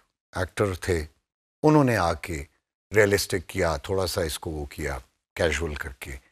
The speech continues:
फिर दिलीप साहब ने आके सारी फॉर्मेशन चेंज की। तो दिलीप साहब का जो स्कूल है,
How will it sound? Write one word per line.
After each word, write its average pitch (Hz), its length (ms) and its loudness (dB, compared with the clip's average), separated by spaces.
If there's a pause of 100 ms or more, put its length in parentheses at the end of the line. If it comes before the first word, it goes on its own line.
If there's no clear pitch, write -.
(200)
फिर 117 100 0
दिलीप 117 320 4
साहब 101 320 0
ने 95 100 -4
आके 85 320 -2
सारी 98 840 0
फॉर्मेशन 80 540 -4
चेंज 69 380 -8
की। 71 220 -10 (440)
तो 123 60 -6
दिलीप 135 260 6
साहब 127 300 4
का 123 140 -2
जो 107 220 -2
स्कूल 117 400 -4
है, 87 220 -2